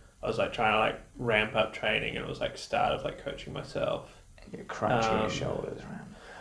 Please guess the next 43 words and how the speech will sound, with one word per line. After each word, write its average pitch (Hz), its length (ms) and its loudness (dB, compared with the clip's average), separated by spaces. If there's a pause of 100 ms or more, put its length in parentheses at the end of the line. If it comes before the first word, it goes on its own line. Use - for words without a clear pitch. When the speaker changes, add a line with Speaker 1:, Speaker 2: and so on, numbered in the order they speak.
(180)
Speaker 1:
No, 131 340 12
I 131 720 12
did 135 160 12
a 139 60 12
lot 127 380 12
of 147 140 12
riding, 113 720 12 (580)
um, 113 680 4
on 113 200 -2
the 113 100 -2
T 113 260 -4
T 117 220 0
bike. - 680 2 (340)
Like, 117 220 2
one 110 180 4
weekend, 107 380 0
I 110 80 0
think 113 140 -6
I 104 60 -2
must 113 140 -4
have 123 100 -4
done, 104 140 -4
like, - 160 -8
ten - 180 -8
hours - 340 -2
on - 60 -6
the - 60 -8
T 123 140 -8
T 127 100 -4
bike 123 240 -2
across 123 280 -4
the - 60 -14
two - 180 -8
days. - 420 -4 (560)
And 113 140 4
then 113 100 8
I 110 120 10
went 110 240 8
to - 80 -12
swimming 113 360 2
on 110 140 0
Monday 110 260 2
morning, 110 500 0